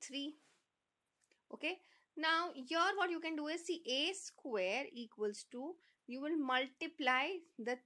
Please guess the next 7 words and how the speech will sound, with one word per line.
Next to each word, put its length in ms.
three 500
and 140
A, 280
three 300
A 380
and 200
A, 220